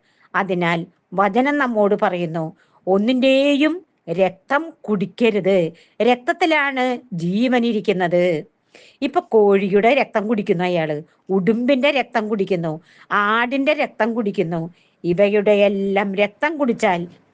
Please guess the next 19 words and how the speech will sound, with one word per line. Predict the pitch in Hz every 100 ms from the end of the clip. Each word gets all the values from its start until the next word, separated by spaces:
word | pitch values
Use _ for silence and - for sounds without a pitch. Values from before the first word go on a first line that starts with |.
| -
നാം | 202 208
എന്തായിത്തീരും? | 196 190 208 208 208 208 185 185 - _ -
അവയെ | 277 277 302
പോലെയായിത്തീരും. | 294 285 269 269 277 262 254 247 262 240 240 - _ _ _ _ -
എന്നാൽ | 170 180 180 208 180 170 _ _ 196
യേശു | 226 247 320 -
നമ്മോട് | 392 311 254 214
പറയുന്നു, | 202 202 175 175 160 160 _ _ -
"എൻ്റെ | 160 180 220 262 370
രക്തം | 294 277 - 269
കുടിക്കേ, | 247 226 208 170 151 _ _ _
എൻ്റെ | 160 165 196 220 214
മാംസം | 208 190 190 - 180
ഭക്ഷിക്കേ. | 170 165 170 175 156 170 _ _ -
ഇവ | 226 277
ചെയ്താൽ | 277 254 240 277 240 170 175 - -
നിങ്ങൾക്ക് | 196 202 196 180
ജീവൻ | 175 143 185 190 220 226 208
ഉണ്ടായിരിക്കും. | 196 175 165 165 170 165